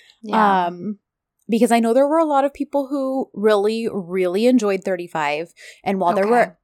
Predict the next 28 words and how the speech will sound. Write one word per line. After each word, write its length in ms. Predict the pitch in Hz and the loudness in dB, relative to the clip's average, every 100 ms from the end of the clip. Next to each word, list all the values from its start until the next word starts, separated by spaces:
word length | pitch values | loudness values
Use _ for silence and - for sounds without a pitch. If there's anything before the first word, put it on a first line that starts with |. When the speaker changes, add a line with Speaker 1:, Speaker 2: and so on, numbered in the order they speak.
| _ | _
Speaker 2:
and 120 | 208 | -4
while 140 | 185 185 | 0 0
there 140 | 208 | 2
were 80 | 269 | 2
aspects 500 | - 214 - 214 - | 2 0 0 -6 -4
of 140 | 190 | -6
it 80 | 185 | -2
I 80 | 175 | -4
enjoyed, 560 | 170 175 160 156 160 | -6 -8 -6 -4 -4
like 260 | 165 156 156 - | -4 -4 -4 -4
that 160 | 156 | -4
Speaker 1:
Mm-hmm. 80 | - 233 | -2 -4
Speaker 2:
entire, 580 | 226 233 - 170 180 - | -2 -2 0 0 -2 -4
you 140 | 196 | -8
know, 100 | 175 | -8
which 260 | 160 180 - | -6 -8 -6
we'll, 200 | 160 - _ | -8 -10 _
I'm 200 | 190 175 | -10 -10
sure 160 | - 180 | -10 -8
we'll 80 | 170 | -8
get 120 | 175 | -10
into, 240 | 151 - | -10 -10
but 120 | 165 | -8
the 60 | 175 | -4
whole 160 | 180 180 | -2 -2
cake 320 | - 190 - | -2 -4 -4
eating 260 | 175 160 | -10 -10
scene. 360 | 170 - 151 160 | -10 -12 -12 -14